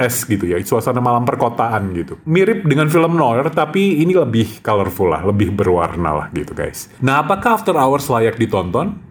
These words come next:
Ya tentu aja dong. Kalau nggak layak ditonton, gue nggak bakalan rekomendasiin di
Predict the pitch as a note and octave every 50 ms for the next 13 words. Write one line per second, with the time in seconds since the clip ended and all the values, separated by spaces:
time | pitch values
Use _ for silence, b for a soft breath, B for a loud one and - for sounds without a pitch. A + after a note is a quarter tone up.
0 | - - G2+ G2+ F#2+ A2 A#2+ A#2 C3+ D#3+ - - G#2 G2 - C#3 C3+ A2+ A#2+ A2+
1 | G#2 G2+ G2+ G2+ G#2 G#2+ G#2+ G#2+ G#2+ A2 - C3 B2+ C3+ D3 E3 - D#3 D3 C#3+
2 | D3 C#3 C#3 C#3 C#3 C#3 C3+ C3+ C#3 C3 C#3+ C3 C3 C3+ E3 F3 F#3 F3 B B
3 | B B B B B B B B2+ D3 D#3 C3+ A2+ G#2+ G#2+ G2+ A#2 B2+ C3 B2 A#2+
4 | A2+ G#2 G2+ G#2 G2+ G2+ G2+ F#2+ F#2 F2+ - G2 F#2+ F#2+ F#2 G2 F#2+ F2+ F#2 F2